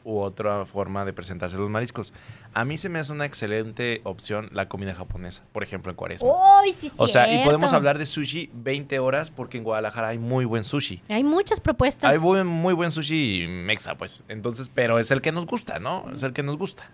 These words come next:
Speaker 2: Y hay extrañas combinaciones como la que acabo de conocer hace unos días, que ahorita te platico.
Speaker 1: A ver.
Speaker 2: Pero sigue, sigue, sigue.
Speaker 1: Ok. Y, y lo que te decía es que, ok, no quieres tortas de camarón,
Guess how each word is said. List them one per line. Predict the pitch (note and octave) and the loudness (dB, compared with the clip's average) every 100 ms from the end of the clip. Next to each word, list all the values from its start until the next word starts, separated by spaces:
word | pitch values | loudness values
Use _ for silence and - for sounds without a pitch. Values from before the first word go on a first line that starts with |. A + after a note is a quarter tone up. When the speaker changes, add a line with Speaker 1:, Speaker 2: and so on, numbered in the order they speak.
| - | -2
Speaker 2:
Y | D4 | 2
hay | F#4 | 4
extrañas | A#4+ - G#4+ G4 G#4+ | 4 4 2 4 2
combinaciones | - E4 C#4+ C4 - D4+ E4+ - | 0 0 0 0 0 0 -2 -2
como | D4+ B3+ | 0 2
la | A3+ | 2
que | A3+ | 2
acabo | A#3 B3+ | 2 2
de | E4+ | 2
conocer | A#3 A3 A3 A#3 | 0 -2 -2 -2
hace | B3+ C4+ | -2 0
unos | C4+ | 0
días, | B3+ C#4 - | 2 0 -2
que | E4+ | 0
ahorita | B4 B4+ B4 | 2 2 -2
te | |
platico. | - A#4 A#4+ G#4 - | -2 0 0 0 0
Speaker 1:
A | G#2+ | 2
ver. | G2+ | 4
Speaker 2:
Pero | D#4 | 4
sigue, | - E4 D#4 | 2 0 0
sigue, | A3 D#4+ D#4 | -4 -4 -4
sigue. | D#4 D4 C#4 - | -4 -4 -6 -4
Speaker 1:
Ok. | B2 B2+ G2+ - - _ _ _ _ | 0 0 0 -4 -20 _ _ _ _
Y, | E3 D#3 D3+ | -2 0 0
y | D3+ | 0
lo | D3 | 0
que | D3 | 0
te | E3 | 0
decía | D#3+ D3+ | -2 0
es | D#3 | -2
que, | D#3 - - _ _ _ _ _ _ | -2 -4 -8 _ _ _ _ _ _
ok, | C3 E3+ - | -8 -6 -6
no | B2+ C#3 D#3+ | -4 -4 -4
quieres | E3 E3+ E3 D3+ | -4 -2 -2 -2
tortas | C#3 - - - | -4 -4 -8 -10
de | - | -6
camarón, | G#2+ G#2+ A#2 C3 E3+ D3 | -4 0 4 6 4 2